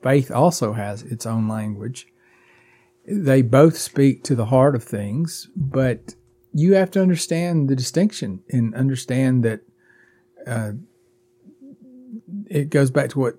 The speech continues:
Sam was saying a moment ago about a hammer and a scalpel.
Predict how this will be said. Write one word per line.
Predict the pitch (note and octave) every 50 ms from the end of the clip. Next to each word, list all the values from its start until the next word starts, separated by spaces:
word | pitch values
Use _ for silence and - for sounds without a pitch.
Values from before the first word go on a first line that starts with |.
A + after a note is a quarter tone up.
| _ _
Sam | - - C#3+ C#3 C#3 C#3
was | B2+ -
saying | - C3+ B2 A#2+ A#2
a | A#2
moment | A#2 C3+ E3+ F#3 F3 C#3
ago | A#2 A#2 B2 A2+ A#2+ B2+
about | A#2+ G#2+ A#2 A2 A2 A2 - -
a | -
hammer | - C3 C#3+ E3+ F#3+ E3 G#2+ G#2 G2 - -
and | A2 - A#2
a | A2+
scalpel. | - - - D#3+ F#3 G3 E3+ - - -